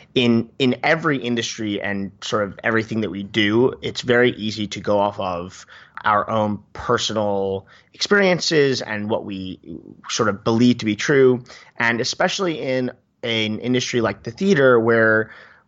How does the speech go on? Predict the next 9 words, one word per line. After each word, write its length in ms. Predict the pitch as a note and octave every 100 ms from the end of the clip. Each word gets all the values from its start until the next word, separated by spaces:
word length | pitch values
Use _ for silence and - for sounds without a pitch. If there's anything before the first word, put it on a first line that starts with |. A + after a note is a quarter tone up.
| _
we're 220 | A2+ A#2+
dealing 400 | A#2+ B2 C3+ B2+
with 580 | A#2 A2+ A2 G#2+ G#2+ -
sort 220 | - A2
of 160 | F#2+ F#2 - _ -
high 320 | - D3 D3
drama 380 | C3 B2 B2 A#2+
and 180 | F#2+ G#2+
emotion 580 | G#2+ A2+ A2+ A2+ G2